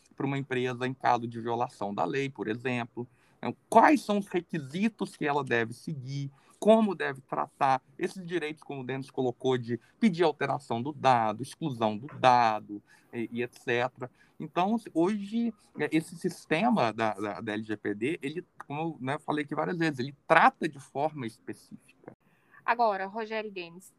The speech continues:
Speaker 2: é, em termos práticos, assim, uma dúvida extremamente pessoal como consumidora, como eu vou saber qual empresa vazou meu dado, considerando que hoje qualquer movimentação nossa na internet exige-se C P F, R G,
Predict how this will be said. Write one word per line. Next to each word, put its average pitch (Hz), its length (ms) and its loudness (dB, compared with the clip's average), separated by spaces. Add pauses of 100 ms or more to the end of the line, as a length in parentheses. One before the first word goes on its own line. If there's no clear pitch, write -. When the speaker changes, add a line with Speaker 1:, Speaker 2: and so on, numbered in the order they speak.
(180)
Speaker 2:
é, 208 220 -4
em 247 80 -8
termos 359 400 -2
práticos, 233 720 0
assim, 220 220 -8
uma 294 160 -4
dúvida 233 280 -8
extremamente 220 640 -4
pessoal 220 680 2
como 208 260 -6
consumidora, 196 960 0 (540)
como 571 220 -2
eu 508 80 4
vou 440 120 6
saber 262 520 -4
qual 320 260 0
empresa 294 920 -6 (120)
vazou 226 400 -4
meu 196 160 -12
dado, 233 380 -4
considerando 254 600 -8
que - 120 -12
hoje 247 360 -8
qualquer 302 680 -2
movimentação 302 760 -6
nossa 269 360 -2
na 254 80 -8
internet 240 600 -6
exige-se 226 760 -4 (340)
C - 160 -2
P 226 100 -2
F, 214 580 2
R 202 220 -10
G, 214 480 0